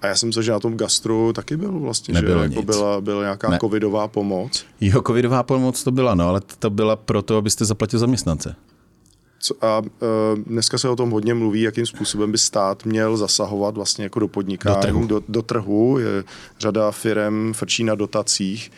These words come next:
Speaker 2: Hmm.
Speaker 1: Je něco, je něco, co by stát mohl udělat pro vás?
Speaker 2: Já vůbec nevím.
Speaker 1: A nebo prostě s-,
Speaker 2: Tak
Speaker 1: jako
Speaker 2: ono
Speaker 1: se to na to
Speaker 2: stačí, kdyby jsme, jako, neměli, eh, je tady jedna taková velká věc, eh, k-, o který se taky nemluví, eh, u nás, tak je D P H.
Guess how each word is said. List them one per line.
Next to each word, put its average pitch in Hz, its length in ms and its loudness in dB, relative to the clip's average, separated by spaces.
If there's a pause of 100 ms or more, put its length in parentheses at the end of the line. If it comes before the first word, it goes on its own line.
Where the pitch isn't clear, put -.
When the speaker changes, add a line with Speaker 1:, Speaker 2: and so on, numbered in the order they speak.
(140)
Speaker 2:
Hmm. 107 240 0
Speaker 1:
Je 113 140 4
něco, 123 760 0
je 120 120 2
něco, 120 260 0
co - 120 -2
by 123 100 0
stát 117 360 0 (200)
mohl 113 320 2
udělat 117 400 0
pro 120 200 -2
vás? 80 360 -2
Speaker 2:
Já 90 140 0
vůbec 90 300 0
nevím. 78 320 0 (520)
Speaker 1:
A 117 60 2
nebo 117 240 2
prostě 107 300 -2
s-, - 260 -8 (180)
Speaker 2:
Tak - 20 2
Speaker 1:
jako 113 160 2
Speaker 2:
ono 127 140 2
Speaker 1:
se 107 80 -2
to - 20 -
na - 60 2
to 95 40 -2
Speaker 2:
stačí, 123 180 0
kdyby 113 200 2
jsme, 120 160 0
jako, 113 200 0
neměli, 107 380 4 (100)
eh, 104 320 2
je 104 140 2
tady 117 200 2
jedna 117 180 2
taková 113 340 0
velká 98 320 0
věc, 101 400 2 (420)
eh, 92 220 4
k-, 92 240 -4
o 98 40 2
který 104 220 0
se - 120 2
taky 87 240 0
nemluví, 92 540 2 (640)
eh, 98 40 4 (1200)
u 98 120 4
nás, 95 680 2
tak 107 180 -2
je 123 60 2
D 110 120 2
P 107 160 0
H. 78 300 -2